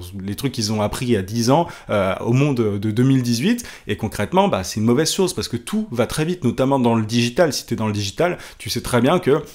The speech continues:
bah, il y a des choses qui changent extrêmement régulièrement. Donc, il faut se tenir au courant.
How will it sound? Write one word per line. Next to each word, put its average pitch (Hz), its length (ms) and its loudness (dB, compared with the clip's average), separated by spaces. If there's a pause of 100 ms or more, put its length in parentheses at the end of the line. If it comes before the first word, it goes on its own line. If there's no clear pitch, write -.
(100)
bah, 101 80 -2
il 98 60 -2
y - 20 0
a 90 40 0
des 95 100 -4
choses 147 180 -4
qui 107 100 -8
changent 135 360 -2
extrêmement 120 500 -2
régulièrement. 113 680 -2
Donc, 123 180 0
il 127 60 -6
faut 151 120 -4
se 127 120 -4
tenir 127 340 0
au 120 80 2
courant. 104 220 -6